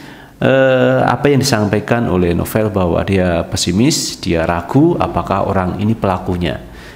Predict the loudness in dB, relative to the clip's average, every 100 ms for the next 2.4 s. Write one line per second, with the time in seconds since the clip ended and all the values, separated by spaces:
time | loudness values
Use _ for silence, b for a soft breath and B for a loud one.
0 | B -2 2 2 2 0 2 0 2 2
1 | 0 2 2 2 0 0 0 -2 -2 -2
2 | -2 -4 -4 -6